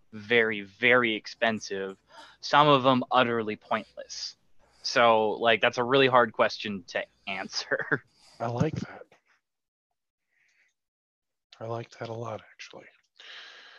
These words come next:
Speaker 2: Um,
Speaker 1: I mean, you could almost do an, a, pa-, a panel just on that. <laughs>
Speaker 2: <laughs> Uh, w-,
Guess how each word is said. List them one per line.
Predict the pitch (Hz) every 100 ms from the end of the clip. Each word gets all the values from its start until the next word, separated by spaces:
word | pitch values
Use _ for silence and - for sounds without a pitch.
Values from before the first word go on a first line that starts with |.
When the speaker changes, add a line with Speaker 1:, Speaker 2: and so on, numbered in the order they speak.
| - _ _ _ -
Speaker 2:
Um, | 131 135 135 131 131 120 - _ _ _ _ _ _ - -
Speaker 1:
I |
mean, | 151 143
you | 175
could | 160
almost | 147 127 -
do | 123
an, | 104
a, |
pa-, | - -
a | 120
panel | 107 - 131 117 107
just | 107 107 -
on | 92 82
that. | 92 - - - - 156 196 175 - - - - -
<laughs> | 135 -
Speaker 2:
<laughs> | _ _ _ _ _ - - - - - _ 139
Uh, | 131 135 131 135
w-, | 147 160